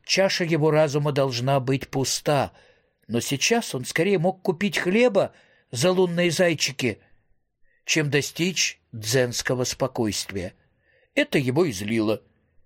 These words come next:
"Загадочно, не правда ли?" — раздался чей-то голос. Рассол вздрогнул и обернулся.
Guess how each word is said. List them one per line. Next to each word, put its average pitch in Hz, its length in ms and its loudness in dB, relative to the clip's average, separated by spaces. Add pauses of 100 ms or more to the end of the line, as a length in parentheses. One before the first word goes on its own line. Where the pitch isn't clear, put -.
(920)
"Загадочно, 131 1080 0
не 135 100 -2
правда 127 520 0
ли?" — 104 240 -6 (600)
раздался 139 680 0
чей-то 151 380 0
голос. 113 520 -4 (1600)
Рассол 160 500 0
вздрогнул 123 560 0
и 110 40 2
обернулся. 120 680 -2